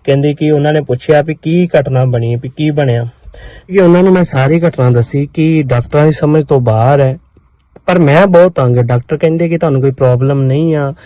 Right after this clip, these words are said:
ਐਮ ਆਰ ਆਈ, ਸੀ ਟੀ ਸਕੈਨ ਦੇ ਵਿੱਚ ਵੀ ਕੁਛ ਨਹੀਂ ਆਇਆ, ਵੀ ਕਾਹਦੀ ਦਵਾਈ ਦਈਏ। ਪਰ ਕਹਿੰਦੀ ਕਿ ਮੈਂ ਬਹੁਤ ਤੰਗ ਹਾਂ, ਡਾਕਟਰਾਂ ਨੇ ਜਵਾਬ ਦੇ ਦਿੱਤਾ ਵੀ ਸਾਨੂੰ ਸਮਝ ਤੋਂ ਬਾਹਰ ਹੈ, ਵੀ ਤੈਨੂੰ ਕੋਈ ਪ੍ਰੋਬਲਮ ਹੀ ਨਹੀਂ ਹੈ, ਮੈਂ ਕੀ ਕਰਾਂ।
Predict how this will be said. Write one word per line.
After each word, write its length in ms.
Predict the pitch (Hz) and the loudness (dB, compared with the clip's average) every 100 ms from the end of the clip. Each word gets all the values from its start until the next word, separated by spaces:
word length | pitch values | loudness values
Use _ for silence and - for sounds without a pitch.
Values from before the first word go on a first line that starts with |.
| - - - | -20 -18 -4
ਐਮ 180 | 131 151 | 2 4
ਆਰ 120 | 147 | 4
ਆਈ, 100 | 147 | 2
ਸੀ 140 | 139 | -2
ਟੀ 140 | 143 151 | -8 -8
ਸਕੈਨ 320 | - 127 123 | -4 -2 0
ਦੇ 100 | 139 | 0
ਵਿੱਚ 220 | 143 135 | -2 -2
ਵੀ 120 | 135 | -6
ਕੁਛ 260 | 131 135 143 | -4 -6 -4
ਨਹੀਂ 180 | 147 139 | -4 -2
ਆਇਆ, 280 | 127 127 - _ _ _ _ - | -2 -4 -8 _ _ _ _ -16
ਵੀ 60 | |
ਕਾਹਦੀ 280 | 135 143 156 | -2 0 2
ਦਵਾਈ 300 | 151 135 123 | 2 2 2
ਦਈਏ। 300 | 120 120 120 | 0 -2 -4
ਪਰ 240 | 120 135 131 | -4 -4 -2
ਕਹਿੰਦੀ 320 | 135 135 143 | -2 -2 -2
ਕਿ 120 | 151 | -2
ਮੈਂ 240 | 139 123 | 0 0
ਬਹੁਤ 260 | 139 143 151 | 0 0 -2
ਤੰਗ 260 | 147 135 135 | -2 -2 -2
ਹਾਂ, 160 | 135 131 | -2 0
ਡਾਕਟਰਾਂ 360 | 120 120 135 | -2 -2 -2
ਨੇ 80 | 131 | 0
ਜਵਾਬ 340 | 123 110 110 | 0 -2 -2
ਦੇ 140 | 120 123 | -2 -2
ਦਿੱਤਾ 320 | 123 123 131 | -2 -2 -4
ਵੀ 120 | 131 | -4
ਸਾਨੂੰ 340 | 123 120 123 123 | -6 -2 -2 -2
ਸਮਝ 300 | 123 127 127 | 0 -2 -2
ਤੋਂ 160 | 131 | -4
ਬਾਹਰ 340 | 113 110 131 135 | -2 0 0 0
ਹੈ, 100 | 131 | -2
ਵੀ 100 | 135 | -2
ਤੈਨੂੰ 240 | 131 127 | -2 0
ਕੋਈ 80 | 135 | -2
ਪ੍ਰੋਬਲਮ 480 | 127 123 120 131 147 | 0 -2 -2 -2 -2
ਹੀ 60 | |
ਨਹੀਂ 120 | 143 | -2
ਹੈ, 60 | 139 | -2
ਮੈਂ 140 | 139 | -2
ਕੀ 180 | 135 175 | -4 -4
ਕਰਾਂ। 260 | 175 117 | -4 -4